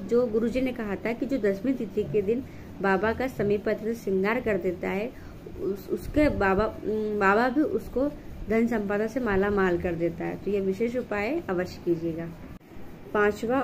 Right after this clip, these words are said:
उपाय, यह उपाय करना है आपको दस अगस्त को। जी हाँ, क्या करना है? आपका जो भी मनोरथ हो, जो भी भाव हो, और वह भाव मन में सोचकर, वह मनोकामना का ध्यान करके और महादेव का स्मरण करते हुए,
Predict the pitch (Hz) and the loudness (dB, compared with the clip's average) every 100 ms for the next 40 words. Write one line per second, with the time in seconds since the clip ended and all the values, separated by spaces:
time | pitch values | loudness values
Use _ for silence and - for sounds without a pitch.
0 | - 196 - 185 165 170 226 311 285 - | 0 -4 -2 -2 0 2 4 4 4 2
1 | 190 196 196 190 185 196 208 196 185 190 | 0 0 2 0 2 2 2 0 0 -2
2 | - 262 233 170 196 190 - - 196 170 | 0 2 2 2 2 2 -4 -2 2 4
3 | 180 - - 170 - 165 - - - - | 2 0 -2 -2 -2 -8 -8 -14 -14 -14
4 | - 170 208 185 185 185 - 202 214 247 | -10 -2 2 2 2 -6 0 2 2 2
5 | 233 233 247 277 - - - 196 202 262 | 2 2 0 -4 -8 -14 -4 -2 2 4
6 | 220 226 277 226 208 208 202 190 180 190 | 6 6 6 6 4 4 2 0 -6 2
7 | 202 208 269 185 190 190 190 180 170 - | 2 4 4 2 0 2 4 0 -4 -10
8 | - - - - 202 220 285 214 196 214 | -14 -16 -8 0 2 4 4 2 0 2
9 | 214 196 208 208 196 185 - - 190 165 | 4 4 2 2 2 2 0 -4 -2 -2
10 | - - - 190 240 254 202 208 208 202 | -4 -14 -4 2 4 4 4 4 2 0
11 | 202 208 190 240 - 185 208 214 220 190 | 2 0 -2 -4 -4 -6 -2 2 2 2
12 | 180 - 175 - - 180 185 226 254 254 | 0 -2 -6 -6 -4 -4 -2 0 2 4
13 | 240 226 - 196 202 208 196 180 180 170 | 4 0 -2 -4 2 2 2 2 0 0
14 | 180 180 240 | 0 0 -2